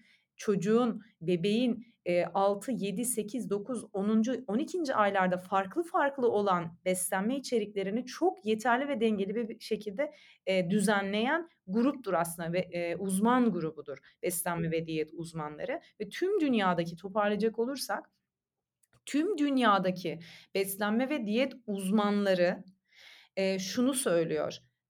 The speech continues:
eee, ve komisyonlar, dernekler, evet, eee, çoğu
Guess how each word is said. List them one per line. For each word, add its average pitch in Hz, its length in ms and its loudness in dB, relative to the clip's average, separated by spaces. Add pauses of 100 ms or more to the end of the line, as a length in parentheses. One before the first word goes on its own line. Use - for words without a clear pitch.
(160)
eee, 175 320 -2
ve 240 160 4
komisyonlar, 202 920 0
dernekler, 185 680 2 (320)
evet, 247 420 4 (380)
eee, 175 360 0 (120)
çoğu 349 500 6